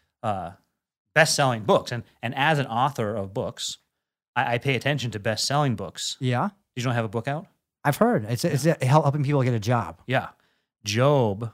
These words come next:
Speaker 2: Oh.
Speaker 1: a philosophical commentary. So check that out on Amazon.
Speaker 2: Wow. Okay, that
Speaker 1: But
Speaker 2: changes, that
Speaker 1: that
Speaker 2: changes
Speaker 1: changes
Speaker 2: things. I
Speaker 1: my
Speaker 2: might,
Speaker 1: bite.
Speaker 2: I might check that out now 'cause I already have employment.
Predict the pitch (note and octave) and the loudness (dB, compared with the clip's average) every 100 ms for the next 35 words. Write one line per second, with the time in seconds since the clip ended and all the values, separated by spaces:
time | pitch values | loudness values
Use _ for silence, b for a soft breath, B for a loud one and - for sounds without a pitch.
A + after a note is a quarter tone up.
0 | - D#3 A2+ F2+ - - D3 D3 - - | 0 2 0 -4 -10 0 2 2 0 0
1 | B2 - A2+ G2+ G2 D#2+ - _ _ _ | -4 -4 -4 -4 -8 -14 -20 _ _ _
2 | _ _ _ _ _ _ _ _ _ B2 | _ _ _ _ _ _ _ _ _ -6
3 | - C#3 B2+ A#2 G#2+ G2+ G2 A2+ A#2+ C3 | 0 2 4 2 2 -4 -8 -2 2 4
4 | C3 - - - _ _ - C#3 E3+ G3 | 2 -2 -12 -16 _ _ -6 2 4 4
5 | A2 C#3 D3+ D#3 F#3 F3+ C#3+ C3 - E3 | 4 8 8 8 6 6 4 2 2 2
6 | - B2+ F3+ E3+ E3 C3 F3 D3+ - E3 | 4 6 8 8 8 8 6 8 6 6
7 | D#3 C3+ F3 F3 E3 D#3 D3 C#3+ D#3 B2+ | 6 8 8 6 4 4 6 6 4 2
8 | A#2+ A2+ D3 C#3 C3+ B2+ A2+ _ B2+ A#2+ | 0 2 4 6 4 4 -2 _ -4 0
9 | D3 C3 | 2 0